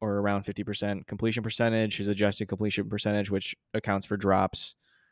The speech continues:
and throwaways, was around the same as well. Just, uh, that is the concern with Pyne, where he,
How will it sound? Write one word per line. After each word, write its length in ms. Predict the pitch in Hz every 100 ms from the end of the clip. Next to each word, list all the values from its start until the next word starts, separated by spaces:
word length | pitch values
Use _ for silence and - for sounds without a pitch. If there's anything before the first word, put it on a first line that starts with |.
| _ _ _
and 380 | - 101 98 95
throwaways, 600 | - 107 107 110 110 110
was 120 | 101
around 260 | 95 95 92
the 80 | 98
same 260 | - 98
as 140 | 95 98
well. 360 | 98 92 92
Just, 240 | 95 95 - _ _ _ 110 120
uh, 260 | 113 113 104 101 _ _ _ _ _ _
that 320 | 117 127 135
is 160 | 156 139
the 160 | 120 113
concern 680 | 110 101 107 101 101 98 - _ _ _ _ _
with 140 | 104 -
Pyne, 420 | 95 95 107 110
where 160 | 107
he, 220 | 107 107